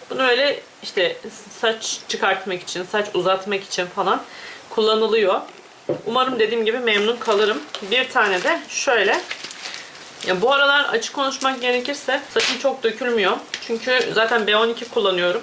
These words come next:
e, hala. O yüzden de olabilir, bilmiyorum. E, geçişlerde bir, bir haft-, birkaç hafta önce çok dökülüyordu yine.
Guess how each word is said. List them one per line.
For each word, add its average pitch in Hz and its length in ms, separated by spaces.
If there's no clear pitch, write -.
e, - 40
hala. 180 460
O 220 120
yüzden 226 480
de 185 120
olabilir, 170 720
bilmiyorum. 180 440
E, 196 120
geçişlerde 233 760
bir, 233 120
bir 226 200
haft-, 240 420
birkaç 247 220
hafta 247 240
önce 254 240
çok 240 200
dökülüyordu 220 420
yine. 190 180